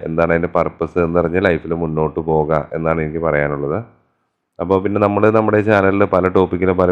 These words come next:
വീഡിയോസ് ചെയ്തിട്ടുണ്ട്, താല്പര്യമെങ്കിൽ നിങ്ങൾക്ക് അതും എടുത്ത് കാണാവുന്നതാണ്.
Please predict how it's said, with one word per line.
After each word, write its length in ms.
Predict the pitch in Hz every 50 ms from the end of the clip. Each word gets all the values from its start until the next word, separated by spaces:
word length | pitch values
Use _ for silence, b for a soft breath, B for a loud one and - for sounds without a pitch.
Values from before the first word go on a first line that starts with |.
| 92 90
വീഡിയോസ് 320 | 87 87 87 85 82 - 90
ചെയ്തിട്ടുണ്ട്, 400 | 87 85 85 82 85 85 85 90 87
താല്പര്യമെങ്കിൽ 460 | 92 87 85 82 82 85 85 85 87 90
നിങ്ങൾക്ക് 260 | 85 85 85 82 87 85
അതും 140 | 82 85 87
എടുത്ത് 180 | 85 85 - 85 85
കാണാവുന്നതാണ്. 680 | 87 85 80 80 80 80 82 82 82 80 76 73 78 90